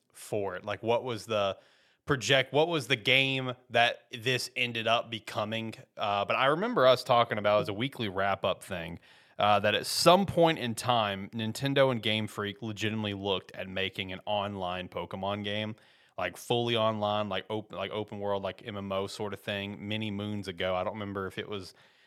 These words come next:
I don't remember what era it is. I wanna say when we talked about this leak,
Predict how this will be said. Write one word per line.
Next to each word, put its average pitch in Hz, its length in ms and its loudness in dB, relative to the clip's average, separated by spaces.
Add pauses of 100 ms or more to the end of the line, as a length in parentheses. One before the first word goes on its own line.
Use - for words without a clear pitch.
(200)
I 120 80 4
don't 151 140 6
remember 135 280 4
what 110 340 4
era 104 320 0
it 98 60 -2
is. 104 180 -2
I 117 120 4
wanna 247 260 2
say 135 260 4
when 117 160 -2
we 107 220 -4 (100)
talked 127 300 4
about 104 240 0
this 104 220 -4
leak, 104 360 -4